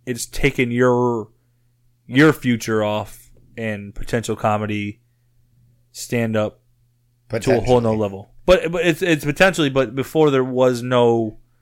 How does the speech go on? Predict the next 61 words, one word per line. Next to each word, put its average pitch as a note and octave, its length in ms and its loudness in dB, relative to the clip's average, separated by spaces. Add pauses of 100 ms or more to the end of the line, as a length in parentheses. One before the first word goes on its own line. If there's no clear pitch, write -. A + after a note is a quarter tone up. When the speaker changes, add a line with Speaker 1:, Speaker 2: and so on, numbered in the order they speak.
(420)
Speaker 2:
You A2+ 140 -4
know, C3 140 2
actually, B2 300 -2
I A#2 60 2
haven't B2 200 0
done A#2+ 160 4
that A2 220 -4
bit A#2+ 220 -2
since G#2+ 240 -8
the G2 100 -8
first A2 240 -4
time A#2 120 -2
I A2 60 -4
did A2 180 -6
that A#2+ 160 -2
bit. G#2+ 280 -6 (280)
Speaker 1:
Yeah. C#3 120 0
Speaker 2:
I - 20 4
did A#2+ 140 -4
it B2 120 -2
once B2 320 -6
at A#2 80 -4
an A2+ 60 -6
open A2 280 -6
mic. A2+ 220 -4
It G2 120 -10
didn't G#2+ 240 -10
work. A2 340 -4 (1040)
I G#2 60 -14
haven't F2+ 200 -14
touched G2+ 240 -6
it - 80 -18
since. - 400 -16
Speaker 1:
Yeah, C3 80 -2
but C3 160 2
you C3+ 80 2
know C#3 120 0
what? C#3+ 280 0 (140)
It C#3 100 4
was, B2+ 400 2
Speaker 2:
I B2 40 -2
need B2+ 160 -2
to G#2 60 -6
get G#2 140 -2
back - 200 -8
to - 100 -6
Speaker 1:
it C#3 60 4
Speaker 2:
that. C#3 60 2
Speaker 1:
was C#3 240 4
never, C#3+ 540 0
I C3+ 60 -2
don't D3+ 80 4
wanna C#3 120 -2
say B2+ 140 -2
it A2+ 80 -2
wasn't B2 320 2
ever A#2 140 -4
potential, B2+ 420 -4
but A2 240 -4
now A#2 500 -2
it's, A2+ 180 -8